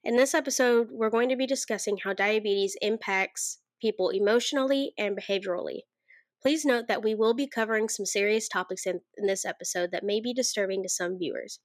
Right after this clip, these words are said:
If you are unable to listen to topics regarding depression and such, please, at the announcement later in the episode, turn away. The beginning part of this episode is just gonna cover the basics and go into what high blood sugar levels are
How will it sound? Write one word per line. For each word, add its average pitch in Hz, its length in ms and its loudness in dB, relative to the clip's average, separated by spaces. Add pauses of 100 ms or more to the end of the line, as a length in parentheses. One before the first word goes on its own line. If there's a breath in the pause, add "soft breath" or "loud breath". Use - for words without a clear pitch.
(320)
If 226 160 2
you 233 140 4
are 233 100 6
unable 269 380 2
to 226 100 -4
listen 220 320 2
to 262 80 -4
topics 202 480 -2
regarding 196 400 0
depression 190 480 -6
and 180 140 0
such, - 340 -2 (380 loud breath)
please, 180 400 0 (420)
at 240 160 4
the 277 140 2
announcement 226 500 2
later 208 220 2
in 220 100 2
the 226 140 2
episode, 185 540 0 (300)
turn 208 220 2
away. 180 320 -2 (640)
The 220 80 -2
beginning 233 380 4
part 277 160 4
of 269 80 4
this 277 140 0
episode 208 420 0
is 190 180 -2
just 208 260 0
gonna 247 140 2
cover 254 280 0
the 269 100 2
basics - 640 -2 (320 soft breath)
and 220 120 2
go 208 160 6
into 208 380 4
what 190 300 0
high 208 240 2
blood 208 260 0
sugar 196 400 0
levels 190 420 -2
are 277 380 0